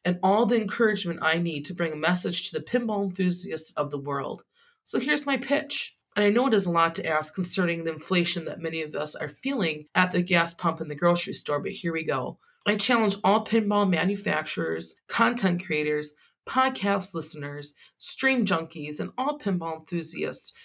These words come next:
to help financially support the Women's State Pinball Championship near you. Even twenty dollars can make a difference.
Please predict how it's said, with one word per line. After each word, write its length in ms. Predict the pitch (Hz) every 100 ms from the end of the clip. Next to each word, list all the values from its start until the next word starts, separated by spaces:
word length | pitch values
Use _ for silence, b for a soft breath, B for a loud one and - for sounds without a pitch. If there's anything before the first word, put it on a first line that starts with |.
| B _
to 100 | -
help 220 | 196 190 -
financially 560 | 175 175 214 - 220
support 560 | 202 208 - 180 143 - b b _
the 80 | 170
Women's 320 | 190 214 220
State 300 | - 190 -
Pinball 320 | 180 170 165
Championship 720 | 165 170 156 170 147 - 170 -
near 420 | 147 165 170 175 -
you. 540 | 147 165 143 123 - _ -
Even 260 | 269 339
twenty 300 | - 262 254
dollars 460 | 202 180 202 143 -
can 160 | 180
make 160 | 160 151
a 40 |
difference. 680 | 135 143 - 135 131 - -